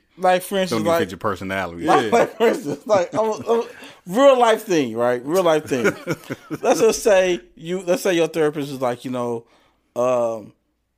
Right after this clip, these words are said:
Speaker 1: "I see you and your, uh, you and your wife are having a hard time dealing with, though, like, dealing with feelings towards each other."
Speaker 2: Yeah.
Speaker 1: So what I want you to do is, on your refrigerator, I want you to hang a feelings chart. And I want you to, to go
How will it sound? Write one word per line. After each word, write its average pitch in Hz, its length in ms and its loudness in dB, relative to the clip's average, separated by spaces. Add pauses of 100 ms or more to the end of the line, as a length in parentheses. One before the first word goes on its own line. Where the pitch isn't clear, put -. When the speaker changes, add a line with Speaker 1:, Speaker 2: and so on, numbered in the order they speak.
(240)
Speaker 1:
"I 123 100 -8
see 143 260 -2
you 135 320 0
and 131 100 -2
your, 123 400 -2
uh, 110 540 -4 (160)
you 123 160 -10
and 131 80 -6
your 123 80 -8
wife 123 280 -6
are 127 60 -12
having 120 300 -6
a 113 120 -8
hard 120 300 -4
time 123 240 -4
dealing 120 360 -6
with, 113 140 -18
though, 120 300 -8 (320)
like, 120 340 -6
dealing 139 220 0
with 131 160 -4
feelings 185 300 0
towards 123 280 -2
each 110 160 -8
other." 85 360 -6
Speaker 2:
Yeah. 107 260 -2 (100)
Speaker 1:
So 110 440 -6 (520)
what 123 120 -2
I - 20 2
want 135 260 -2
you 147 100 -2
to 135 60 -2
do 127 500 -2
is, 123 180 -14 (360)
on 123 120 -6
your 123 80 -6
refrigerator, 120 680 -4
I 113 40 0
want 120 240 -8
you 131 60 -10
to 117 80 -6
hang 127 260 -6
a 123 60 -6
feelings 165 440 -4
chart. 64 320 -10 (680)
And 127 100 0
I 127 60 4
want 135 280 0
you 139 80 -2
to, 127 200 -10
to 123 120 -10
go 143 460 2